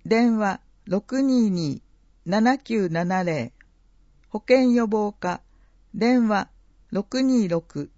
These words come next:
一一一六。断酒昼例会、酒外相談に参加しませんか？アイディー、一零二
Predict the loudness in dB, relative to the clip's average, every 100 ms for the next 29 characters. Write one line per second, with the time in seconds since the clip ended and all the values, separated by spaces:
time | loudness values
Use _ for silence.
0 | _ _ -10 -6 -4 -4 -4 -6 -8 -8
1 | -8 -6 -2 -2 -4 -16 _ _ _ _
2 | _ _ _ _ _ _ _ _ _ _
3 | _ _ _ _ _ _ -8 0 4 4
4 | 0 -4 -6 -6 -4 -2 2 4 2 -2
5 | -4 -4 -8 _ _ _ _ -16 -6 0
6 | 0 0 -4 -6 -4 -6 -8 -10 _ _
7 | _ _ -2 -2 -2 0 0 0 -4 0
8 | 0 0 0 -4 -6 -8 -10 _ _ _
9 | _ _ _ _ _ _ _ _ _ _
10 | _ -2 0 0 -2 -4 -6 -10 _ _
11 | _ _ _ _ -10 -6 -2 2 2 0
12 | -4 -4 -6